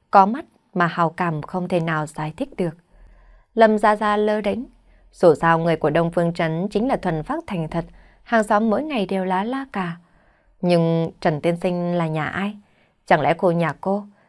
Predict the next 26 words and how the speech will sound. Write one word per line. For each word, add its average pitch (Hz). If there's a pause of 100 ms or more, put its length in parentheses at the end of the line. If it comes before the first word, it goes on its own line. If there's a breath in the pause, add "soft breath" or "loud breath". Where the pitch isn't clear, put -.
(140 soft breath)
cách 240
ba 196
căn 175
đã 180
bán 196
rồi 185
sao? 240 (800)
Cô 233
âm 226
thầm 220
đoán 214
đồng 233
thời 196
cười 185
dày. 175 (1080)
"Chỉ 170
cần 156
mẹ 143
Lâm 160
không 165
chê 165
con, 165 (100)
không 170
biết 190
xấu 165
hổ, 185